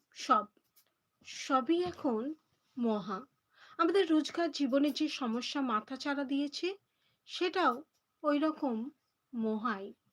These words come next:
সমস্যা পড়লে যা, সবাই যা করে, আমিও তাই করলাম। সমস্যাটা সকালকে, সকলকে জানানোর জন্য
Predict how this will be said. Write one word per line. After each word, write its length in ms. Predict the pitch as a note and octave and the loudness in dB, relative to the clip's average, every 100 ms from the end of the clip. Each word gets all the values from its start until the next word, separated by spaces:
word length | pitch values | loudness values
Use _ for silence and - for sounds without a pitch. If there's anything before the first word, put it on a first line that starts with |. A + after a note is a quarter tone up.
| _ _ _ _ _ _ _ _ _ _ _ _ | _ _ _ _ _ _ _ _ _ _ _ _
সমস্যা 520 | - F4+ F#4+ F#4 F#4+ | -2 2 4 2 -4
পড়লে 340 | F#4 F#4+ F4+ D4+ | 0 0 2 0
যা, 400 | C#4 C4+ D4+ - _ _ _ | 4 4 4 -2 _ _ _
সবাই 400 | - C#4+ B3 C4+ | -8 -2 4 4
যা 220 | C4+ B3 A3+ | 4 0 0
করে, 420 | A#3+ A3+ B3+ F4 _ _ _ | 0 -2 -4 -6 _ _ _
আমিও 340 | A#3 A#3 A#3+ C4 | -2 2 2 0
তাই 280 | C4 G#3+ A3 | -2 -4 -2
করলাম। 400 | A#3 A3+ B3 F4 _ _ _ _ _ | -2 0 -2 -6 _ _ _ _ _
সমস্যাটা 800 | - F4 F#4 G4 G4+ G4 C#4 A3 - _ - | -4 0 2 2 0 2 2 2 -8 _ -18
সকালকে, 640 | - B3+ B3+ C4+ C4+ C#4+ - | -6 -2 2 2 2 -6 -6
সকলকে 760 | - C4 A#3 C#4 C#4 C#4+ G#3 D4+ _ _ - | -4 -4 0 0 0 -2 -4 -8 _ _ -12
জানানোর 500 | C4+ D4 B3 C4 D4 | -2 0 2 2 0
জন্য 420 | C4+ D#4+ C4+ A3 | 0 0 2 0